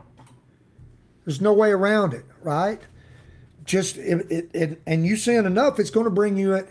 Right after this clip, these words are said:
not only is it gonna bring you into conflict with family and friends, it's gonna bring you into conflict with God, but just on a natural level, you know,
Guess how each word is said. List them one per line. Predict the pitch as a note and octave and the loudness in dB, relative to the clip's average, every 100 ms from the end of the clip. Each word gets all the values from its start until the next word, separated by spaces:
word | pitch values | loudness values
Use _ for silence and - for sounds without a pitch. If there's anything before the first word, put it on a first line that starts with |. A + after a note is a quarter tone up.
| - | -6
not | E3 F#3+ E4+ | 0 2 2
only | D#4 G3+ E3+ | 2 2 2
is | F3 | 0
it | F3+ | 0
gonna | E3+ F#3+ | 0 0
bring | E3+ G3 F#3+ | 0 0 0
you | F#3 | 0
into | F3 D3+ | 0 -2
conflict | - F#3+ F#3 - F3 - | -2 -2 -2 0 -2 -2
with | D3+ D3 C3+ - - C3+ D#3+ | 0 2 0 -6 -20 -6 -2
family | G3+ F3+ D#3 C#3 | 0 2 2 0
and | C3 | -2
friends, | F#3+ A3 C4 D3 C#3+ G3+ G#3+ - - - | -2 0 2 0 0 -2 -6 -14 -20 -6
it's | A#3 A#3+ | -4 0
gonna | F4+ | 0
bring | C#4+ A#3 A#3 | 2 0 2
you | A3 | 2
into | G3+ E3+ | 2 0
conflict | F#3+ G3 F3 F#3 F3 | 0 0 0 -2 0
with | D#3 | -2
God, | C3 F#3+ C#4+ F#3 A3 - - - - - - - - | 0 0 2 2 0 -6 -18 -20 -20 -20 -20 -20 -8
but | C3+ A3+ A3+ A3 E3+ | 0 2 2 -2 -2
just | G#3 - | 0 2
on | G#3 F#3+ | 2 2
a | |
natural | F3+ A3 E4 G3+ D#3 | 2 0 0 2 4
level, | D#3 D3 F3 A3 - - _ _ _ _ _ _ _ - - D#3+ | 4 2 2 0 -6 -20 _ _ _ _ _ _ _ -20 -10 -2
you | E3 F3 | 0 2
know, | E3 E3+ G#3+ | 4 4 0